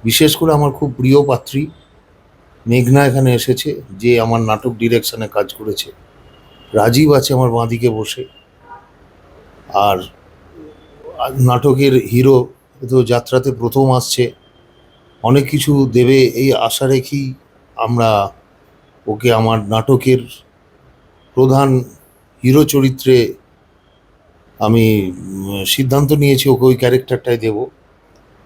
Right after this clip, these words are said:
আর আমার বন্ধুস্থানীয়, অর্থাৎ আমার যখন কুড়ি বছর বয়স,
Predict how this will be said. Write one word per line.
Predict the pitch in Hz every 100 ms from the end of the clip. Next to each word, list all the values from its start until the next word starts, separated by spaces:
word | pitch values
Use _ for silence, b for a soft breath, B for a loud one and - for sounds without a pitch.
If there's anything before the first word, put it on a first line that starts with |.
| _ -
আর | 113
আমার | 117 127
বন্ধুস্থানীয়, | 120 127 135 175 - 151 147 131 127 _ -
অর্থাৎ | 113 135 123 - - _ _ _ _ _
আমার | 117 135
যখন | 143 147 160
কুড়ি | 170 175
বছর | 175 165 160 127
বয়স, | 113 101